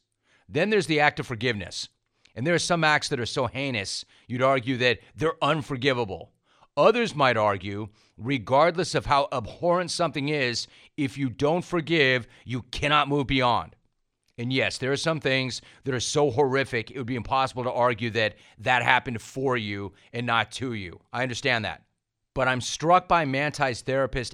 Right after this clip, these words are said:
asking him if he had forgiven Lene, or Naya, as it were. And he says absolutely he bears no ill will at all towards Naya. More importantly, his therapist asked him, "Have you forgiven yourself?"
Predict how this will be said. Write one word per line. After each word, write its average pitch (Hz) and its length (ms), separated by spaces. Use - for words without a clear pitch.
asking 120 500
him 107 360
if 117 160
he 143 80
had 123 120
forgiven 117 540
Lene, 120 500
or 110 120
Naya, 120 420
as 101 200
it 110 100
were. 95 320
And 123 140
he 143 140
says 127 340
absolutely 135 840
he 120 160
bears 123 440
no 127 300
ill 123 200
will 120 320
at 117 220
all 123 480
towards 107 260
Naya. 98 340
More 196 220
importantly, 127 540
his 127 160
therapist 147 440
asked 127 260
him, 139 160
"Have 123 200
you 131 100
forgiven 139 520
yourself?" 135 720